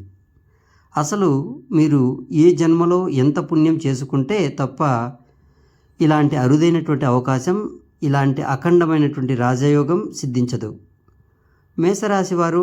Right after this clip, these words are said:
అంటేనే నవగ్రహాలలో మొదటి రాశికి చెందినవారు కావటం వల్ల వీరిలో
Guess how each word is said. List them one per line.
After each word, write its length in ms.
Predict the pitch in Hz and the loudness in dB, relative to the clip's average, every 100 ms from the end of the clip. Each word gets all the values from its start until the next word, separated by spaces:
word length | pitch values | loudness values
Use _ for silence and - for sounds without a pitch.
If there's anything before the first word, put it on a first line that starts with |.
| 160 | 0
అంటేనే 440 | 135 160 151 160 123 127 - 156 | 0 0 2 2 2 -2 -6 -2
నవగ్రహాలలో 760 | 143 151 147 131 135 143 160 202 | 0 0 -2 -2 0 0 -2 -2
మొదటి 380 | 160 131 143 160 | -2 -2 -2 -2
రాశికి 400 | 147 135 127 175 | -2 -4 -6 -6
చెందినవారు 600 | 165 135 135 117 113 107 - - _ | -2 0 0 -2 -4 -8 -14 -18 _
కావటం 360 | 120 123 123 127 | -4 -4 -4 -2
వల్ల 200 | 127 147 208 117 - - _ - | -2 -2 -2 -6 -10 -20 _ 2
వీరిలో 340 | 170 175 165 | 4 4 4